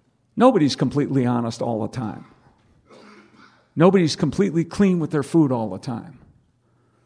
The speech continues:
Nobody is. I don't believe it. 'Cause we're human beings.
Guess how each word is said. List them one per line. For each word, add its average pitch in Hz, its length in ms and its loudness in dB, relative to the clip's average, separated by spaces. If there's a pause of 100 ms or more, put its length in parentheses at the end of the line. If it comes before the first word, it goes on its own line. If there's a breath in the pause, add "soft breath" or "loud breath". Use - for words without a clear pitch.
(280)
Nobody 143 380 4
is. - 320 -12 (680)
I 147 100 0
don't 156 160 2
believe 139 320 0
it. - 160 -14 (1200)
'Cause 113 160 -6
we're 135 160 0
human 160 320 2
beings. 131 500 -2